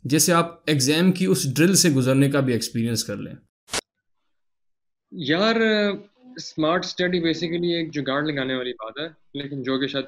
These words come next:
Speaker 2: थोड़ी ज़रूरी भी होती है एग्जाम के लिए। आ, वही जो बात मैंने अभी पहले की कि जो लोग हंड्रेड परसेंट तैयारी करना चाहते हैं उनकी कभी पूरी होती नहीं है। तो smart study basically यही है कि आप देखो कि आप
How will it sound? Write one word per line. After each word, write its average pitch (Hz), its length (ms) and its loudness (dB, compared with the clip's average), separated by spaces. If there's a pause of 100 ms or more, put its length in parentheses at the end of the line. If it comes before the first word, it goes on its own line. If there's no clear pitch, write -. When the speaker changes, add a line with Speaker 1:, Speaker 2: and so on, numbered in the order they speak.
Speaker 2:
थोड़ी 123 140 -12
ज़रूरी 127 360 -8
भी 127 140 -6
होती 117 220 -10
है 123 100 -8
एग्जाम 113 480 -18
के - 100 -12
लिए। 139 200 -12 (680)
आ, 127 160 -2 (560)
वही 160 220 2
जो 180 120 2
बात 160 200 0
मैंने 165 140 -2
अभी 165 120 0
पहले 160 300 0
की 165 160 -6
कि 156 100 -2
जो 139 120 -6
लोग 147 280 -6 (180)
हंड्रेड 151 200 -2
परसेंट 151 340 -6
तैयारी 139 220 -2
करना 135 220 -8
चाहते 127 260 -8
हैं 127 60 -6
उनकी 120 140 -10
कभी 120 100 -8
पूरी 117 200 -10
होती 107 240 -16
नहीं 101 160 -18
है। - 60 -20 (640)
तो 147 80 -4
smart 143 280 -2
study 156 260 -2
basically 143 360 -4
यही 139 380 -2
है 147 140 -2
कि 143 100 -8
आप 131 180 -6
देखो 123 280 -8
कि 131 120 -6
आप 123 260 -8